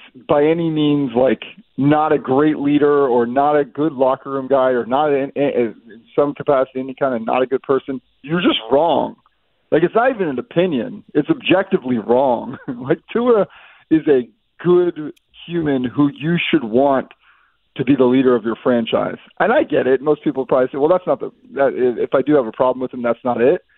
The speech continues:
I don't know what it would be. Like, this whole game manager thing. I, I mean, if I was running a team,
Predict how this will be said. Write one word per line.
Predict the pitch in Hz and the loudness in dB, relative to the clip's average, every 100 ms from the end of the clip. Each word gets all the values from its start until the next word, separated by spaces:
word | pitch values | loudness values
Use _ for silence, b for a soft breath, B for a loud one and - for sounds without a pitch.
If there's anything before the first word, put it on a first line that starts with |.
| b b b - | b b b -4
I | 139 | 0
don't | 151 | 2
know | 139 | 2
what | 135 131 | 2 0
it | |
would | 107 117 | -2 -6
be. | 135 147 160 _ - | -2 0 -2 _ -4
Like, | 139 | -4
this | 147 - | -2 -2
whole | 147 | -2
game | 127 139 139 127 | 0 2 2 2
manager | 123 139 143 156 | 2 0 0 -2
thing. | 175 170 180 - _ _ _ _ _ _ - | 0 0 0 -6 _ _ _ _ _ _ -4
I, | - | -2
I | 160 | 0
mean, | 165 147 _ _ _ - | 2 0 _ _ _ -2
if | 143 | 0
I | 143 208 | 2 2
was | 381 202 | 2 0
running | 135 170 175 151 | -2 -2 -2 -4
a | |
team, | 131 - 143 156 170 180 | -4 -4 -2 0 0 0